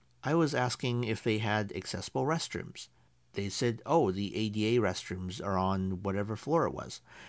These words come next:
And I was like, "That's not really what I asked."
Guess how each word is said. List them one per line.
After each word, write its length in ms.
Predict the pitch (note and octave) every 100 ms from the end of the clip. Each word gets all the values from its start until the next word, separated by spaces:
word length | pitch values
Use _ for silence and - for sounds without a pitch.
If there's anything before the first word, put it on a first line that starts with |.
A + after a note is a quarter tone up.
| - _ -
And 220 | C3 B2 D#2+
I 200 | B2 C3+
was 220 | B2+ C3+
like, 400 | B2+ B2 - - _ _ _ _ _ - - C#3
"That's 300 | C3+ - -
not 320 | E3+ F3+ - -
really 440 | C3+ D3 D3+ C#3+
what 220 | C#3 C3+
I 120 | C3+ B2+
asked." 520 | C3 G2 - -